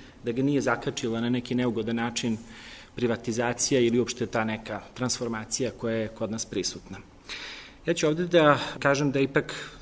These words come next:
naravno, postoji neki drugi koncept, koncept je izuzetno složen kada se govori o tranzicionoj pravdi. Vjerojatno zbog svoje složenosti i interdisciplinarnosti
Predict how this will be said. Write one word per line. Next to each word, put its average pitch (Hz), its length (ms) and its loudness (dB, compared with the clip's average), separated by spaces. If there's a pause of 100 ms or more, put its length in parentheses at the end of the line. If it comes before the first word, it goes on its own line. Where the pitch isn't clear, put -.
(120)
naravno, 131 400 2
postoji 131 420 -2
neki 135 220 -2
drugi 127 240 0
koncept, 120 500 -4
koncept - 360 -6
je 135 40 -2
izuzetno 131 420 -2
složen 90 420 -2 (100)
kada 110 200 -8
se - 160 -6
govori 107 300 -2
o 110 100 -6
tranzicionoj 110 520 -6
pravdi. 110 480 -4 (1080)
Vjerojatno 135 520 2
zbog 147 180 0
svoje 151 220 0
složenosti 143 760 0
i 143 40 2
interdisciplinarnosti 131 1300 2